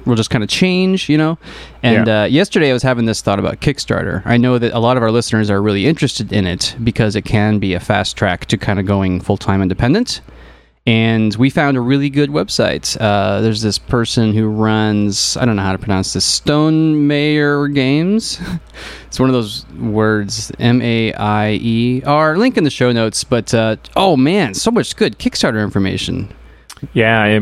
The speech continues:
Speaker 2: you linked me to a couple of those articles, and they're really, really good.
Speaker 1: Good grief. We were having talks about, like, you know, what are some best practices? Should we do this 'cause we did it last time? Should we do this differently because it didn't work so great? And some things we just, we,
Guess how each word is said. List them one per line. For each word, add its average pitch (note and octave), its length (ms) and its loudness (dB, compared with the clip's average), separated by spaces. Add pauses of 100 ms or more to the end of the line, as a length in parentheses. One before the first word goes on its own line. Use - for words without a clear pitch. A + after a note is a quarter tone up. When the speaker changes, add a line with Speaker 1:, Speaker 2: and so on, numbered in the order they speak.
Speaker 2:
you A2+ 140 0
linked A2 220 0
me G#2+ 160 0
to - 200 -6
a G2+ 40 0
couple G2+ 240 -2
of F#2+ 60 -2
those F#2+ 120 0
articles, F#2+ 440 -2
and F2+ 60 -4
they're F#2 160 0
really, F2+ 220 2
really F2+ 220 2
good. F2+ 260 2
Speaker 1:
Good A#3+ 180 0
grief. C#4 300 2
We E3+ 140 4
were A3+ 100 2
having G#3 300 2
talks D#3+ 400 -2
about, B2+ 320 2
like, A#2 360 -2 (280)
you C#3+ 160 2
know, A#2 420 0
what C3 500 0
are C#3 80 0
some B2+ 200 0
best G2+ 200 -4
practices? C3 720 0
Should A2+ 220 -2
we A#2 100 0
do A2+ 200 0
this C3+ 480 -2
'cause B2+ 120 0
we B2 100 2
did B2+ 120 2
it A#2 80 -2
last D3+ 320 0
time? A#3 320 0
Should A2+ 240 -2
we A2+ 260 0 (360)
do A#2+ 80 4
this G#2+ 140 -2
differently E3 520 2
because C3+ 320 0
it A2+ 60 -4
didn't G#2+ 260 0
work C#3+ 180 0
so E3+ 160 0
great? D3+ 320 2
And B2+ 160 2
some F#3+ 200 0
things D3 240 2
we C3+ 80 2
just, C3+ 200 0
we, A#2 160 -2